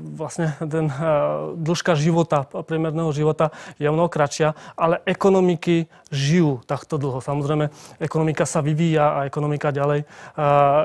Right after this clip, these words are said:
expanduje s tým, ako, eh, sa zvyšuje populácia, a zvyšuje sa produktivita práce, a zvyšujú sa, eh, možnosti.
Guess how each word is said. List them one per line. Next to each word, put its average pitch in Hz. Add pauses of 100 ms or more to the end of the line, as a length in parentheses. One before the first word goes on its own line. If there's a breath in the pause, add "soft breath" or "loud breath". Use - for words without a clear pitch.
expanduje 156
s -
tým, 151
ako, 151
eh, -
sa 147
zvyšuje 151
populácia, 147 (320 loud breath)
a 147
zvyšuje 147
sa 160
produktivita 147
práce, 139 (320 loud breath)
a 131
zvyšujú 143
sa, 143 (400 loud breath)
eh, 143
možnosti. 156